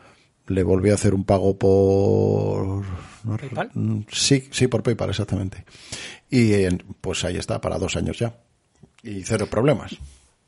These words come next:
Speaker 2: Ya, de todos modos, yo estuve mirando porque esto es un poquito extraño porque es una suscripción Office trescientos sesenta y cinco.
Speaker 1: Eso es.
Speaker 2: Que luego cambió de denominación y no sé, no recuerdo cómo se llamaba, si simplemente se llamaba Office,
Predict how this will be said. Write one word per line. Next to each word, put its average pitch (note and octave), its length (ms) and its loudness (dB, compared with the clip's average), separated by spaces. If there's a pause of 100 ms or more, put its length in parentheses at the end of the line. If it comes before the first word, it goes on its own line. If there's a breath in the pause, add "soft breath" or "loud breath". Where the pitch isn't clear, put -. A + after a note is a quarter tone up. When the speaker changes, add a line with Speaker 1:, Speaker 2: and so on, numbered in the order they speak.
(280)
Speaker 2:
Ya, D#3 200 -2
de D#3+ 100 -4
todos G3+ 180 0
modos, A#3 220 -4
yo A3 60 -4
estuve A#3 200 -4
mirando A3+ 320 -4
porque - 360 -6
esto F3 200 -6
es G3+ 60 -6
un G3 140 -2
poquito - 320 -8
extraño G3 280 -4
porque E3 200 -6
es D3+ 100 -4
una E3+ 480 0
suscripción F#3+ 720 -6
Office - 280 -2
trescientos C#3+ 300 -6
sesenta - 120 -10
y C#3+ 40 -2
cinco. - 220 -8 (800)
Speaker 1:
Eso G2+ 260 -6
es. - 160 -6 (220)
Speaker 2:
Que D3 120 -2
luego G3 240 0
cambió D3+ 300 0
de G3+ 100 2
denominación G3+ 840 -2
y G3+ 80 -6
no E3+ 100 -2
sé, - 240 -6
no D#3+ 180 -2
recuerdo D#3 360 -2
cómo D3+ 160 -4
se D3+ 80 -4
llamaba, E3+ 240 0
si D#3 100 -6
simplemente D#3 460 -4
se D3 100 -4
llamaba C#3 300 0
Office, F3+ 460 0